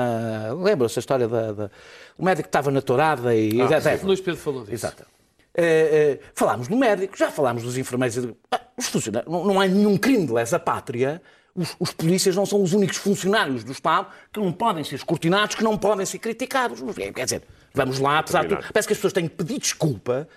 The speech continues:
Speaker 1: Bem, os enfermeiros têm uma vida muito difícil e a gente não, não hesita em criticar. Todos nós, cada um tem as suas
Speaker 3: Também é
Speaker 1: vidas
Speaker 3: bem a questão.
Speaker 1: e, e, e tem, não é criticar, ser escrutinados, e a polícia tem que ser escrutinada em todos os Estados democráticos.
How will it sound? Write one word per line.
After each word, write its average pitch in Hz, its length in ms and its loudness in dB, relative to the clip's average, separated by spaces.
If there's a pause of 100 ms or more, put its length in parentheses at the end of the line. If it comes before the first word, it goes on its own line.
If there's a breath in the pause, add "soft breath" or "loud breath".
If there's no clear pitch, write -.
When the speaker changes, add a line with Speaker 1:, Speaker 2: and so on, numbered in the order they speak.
(240 soft breath)
Speaker 1:
Bem, 190 140 0
os 151 140 -6
enfermeiros 139 420 2
têm 175 100 0
uma 175 100 4
vida 185 160 4
muito 196 200 2
difícil 302 560 -2
e 349 60 2
a 240 40 4
gente 135 180 -2
não, 139 200 -2
não 151 160 0
hesita 147 460 0 (220 loud breath)
em 185 140 -2
criticar. 294 480 0
Todos 170 220 2
nós, 285 260 0
cada 175 160 2
um 294 160 4
tem 190 140 4
as 180 80 2
suas 175 220 2
Speaker 3:
Também 233 160 0
é - 20 2
Speaker 1:
vidas 277 160 0
Speaker 3:
bem 185 80 -8
a - 20 -12
questão. - 280 -6
Speaker 1:
e, - 20 2
e, 170 280 0
e 160 60 -2
tem, 170 320 0 (180 loud breath)
não 208 80 -4
é - 20 -2
criticar, 339 420 0
ser 262 160 -2
escrutinados, 208 480 -2
e 240 40 2
a - 20 -8
polícia 262 280 0
tem 233 140 0
que 226 60 -10
ser 226 60 -4
escrutinada 180 460 -2
em 143 40 -2
todos 208 200 -2
os - 60 -12
Estados 160 260 -2
democráticos. - 460 -12